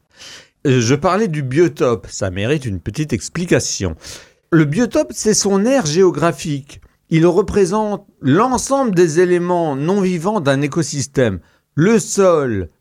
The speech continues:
quoique le sol c'est vivant, hein, l'air, l'humidité, la température, la lumière, les éléments chimiques. En gros, c'est sa région idéale, la région où il se sent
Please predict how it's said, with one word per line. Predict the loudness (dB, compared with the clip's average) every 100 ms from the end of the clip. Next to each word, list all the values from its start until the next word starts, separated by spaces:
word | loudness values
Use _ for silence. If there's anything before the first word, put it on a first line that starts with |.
| -2
quoique | 0 2 2
le | 0
sol | 0 0 0
c'est | 0 -2
vivant, | 0 0 0 0
hein, | -2 -6 _ _ _ _ -6
l'air, | 0 2 4 2 2 0 -4
l'humidité, | -4 0 0 0 -2 0 2 2
la | 0 0 0
température, | -2 -4 -2 -2 -2 -4 -2 -2 -4
la | -2 0
lumière, | 0 0 0 2 0 -4 -12 _ _ -4
les | 0 2 2 2 4
éléments | 4 2 0 -4 -6
chimiques. | -8 -6 -4 -2 -4 -6 -10 -10 _ _
En | 0 0 2
gros, | 2 2 2 -4 _ _ -4
c'est | 0 2
sa | 2
région | 0 0 0 -2
idéale, | 0 2 2 0 -4 -10 _
la | -2 0 2
région | -2 -2 -4 -6 -4
où | 0 0
il | 0 -4
se | -6 -4
sent | -2 -2